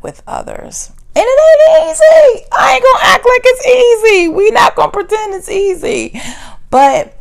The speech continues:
if you can at least begin to work on this principle,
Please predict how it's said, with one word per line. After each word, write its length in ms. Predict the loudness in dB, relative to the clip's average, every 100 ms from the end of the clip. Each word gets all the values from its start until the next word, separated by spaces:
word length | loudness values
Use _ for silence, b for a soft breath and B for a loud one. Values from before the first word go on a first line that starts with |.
| b b -20 -10
if 280 | -10 -10 -12
you 120 | -12
can 220 | -10 -8
at 160 | -8 -8
least 440 | -12 -12 -14 -14
begin 440 | -12 -8 -8 -8 -8
to 160 | -12
work 460 | -14 -8 -8 -8 -8
on 160 | -10
this 200 | -10 -16
principle, 800 | -16 -16 -16 -18 -14 -14 -14 -18